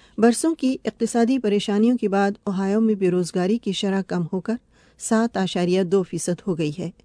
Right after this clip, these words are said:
ماہرین کا خیال ہے کہ اس سے مسٹر اوباما کو فائدہ ہوگا، جبکہ مسٹر رومنی کا کہنا ہے کہ ایسا اوہایو کے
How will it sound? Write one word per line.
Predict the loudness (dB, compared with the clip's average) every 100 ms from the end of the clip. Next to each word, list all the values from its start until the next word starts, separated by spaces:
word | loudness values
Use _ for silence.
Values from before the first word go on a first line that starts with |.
| _ _ -20 -2
ماہرین | 2 4 4 0
کا | -2
خیال | 0 0 2
ہے | 0
کہ | 0
اس | -4
سے | -2 -2
مسٹر | -2 -2 -10 -6
اوباما | 0 2 2 0
کو | -4
فائدہ | -4 -2 0
ہوگا، | -2 -2 -4 -4 _ _ _ 4
جبکہ | 4 4 2 4 2
مسٹر | 0 2
رومنی | 2 4 4
کا | 2 0
کہنا | 0 0 0 0
ہے | -2 -6 _
کہ | -4 0
ایسا | 0 0 0 -6 _ _ 0
اوہایو | 2 4 4 4
کے | 4 2